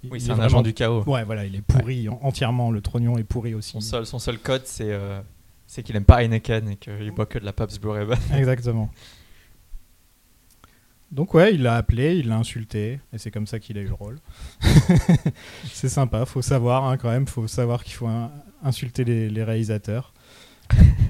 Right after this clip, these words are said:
Speaker 1: Euh, Patricia Arquette, qui, euh, elle, euh, ça me fait penser un peu à True Romance quand je, je, je, je, il y a, il y a, il y a un truc dans les, dans les films de Lynch de cette époque, c'est Laure et Lula, et, euh, et celui-ci,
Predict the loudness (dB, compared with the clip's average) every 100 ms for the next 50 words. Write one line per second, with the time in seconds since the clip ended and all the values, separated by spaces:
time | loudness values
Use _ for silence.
0 | -2 _ -4 0 0 0 0 2 0 0
1 | -4 -4 -10 -10 -6 -2 -2 -4 -2 -2
2 | 0 0 0 -2 -6 -6 -6 -6 -2 -2
3 | -2 -2 -2 -2 0 0 -2 -4 -8 -10
4 | -8 -12 -12 -12 -14 -14 -16 -18 -18 -16
5 | -18 -20 -20 _ -20 -20 _ _ -18 -8
6 | -6 -4 -6 -6 -4 -2 -4 -2 -4 -2
7 | -4 -2 -2 -2 -2 -2 0 2 2 -2
8 | -4 -6 -6 -4 -4 -4 -4 -4 -2 -2
9 | -4 -4 -4 -6 -12 -20 -20 -20 -12 -4
10 | -2 -2 -4 -6 -8 -6 -6 -6 -10 -8
11 | -8